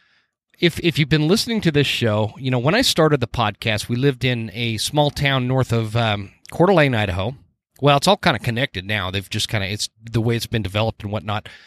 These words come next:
North of Coeur d'Alene called Hayden, Idaho. And we are kind of on the border of Hayden and Athol, Idaho. Uh, Athol sounds like a bad word. It's not. It's A T H O L. And it, it's funny, like, if you, uh, if you went in the backyard,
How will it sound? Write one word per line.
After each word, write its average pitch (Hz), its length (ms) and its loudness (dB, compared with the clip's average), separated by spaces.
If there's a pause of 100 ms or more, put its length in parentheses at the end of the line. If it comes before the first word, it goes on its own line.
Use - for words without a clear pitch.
(580)
North 190 240 4
of 165 140 -6
Coeur 180 180 4
d'Alene 143 300 4
called 123 240 2
Hayden, 120 400 -2
Idaho. 92 500 -4 (160)
And 110 180 -10
we 113 60 -2
are 110 80 0
kind 165 240 0
of 180 100 4
on 151 120 6
the 131 40 4
border 123 420 4
of 95 100 0
Hayden 143 440 -2
and 101 240 -2
Athol, 120 600 2
Idaho. 101 560 -4 (240)
Uh, 107 280 -8
Athol 131 300 0
sounds 127 320 -2
like 117 140 -4
a 104 40 -10
bad 113 300 -2
word. 170 320 4
It's 131 180 -2
not. 135 360 2
It's - 340 -4
A 156 220 4
T 156 360 -6
H 135 360 0
O 123 260 0
L. 135 420 2 (640)
And 143 200 2
it, 131 200 0
it's 143 220 0
funny, 156 380 2
like, 113 280 0
if 127 280 -4
you, 127 260 6
uh, 107 280 2 (400)
if - 160 -6
you 123 100 4
went 139 180 4
in 139 40 -2
the 135 80 2
backyard, 117 800 0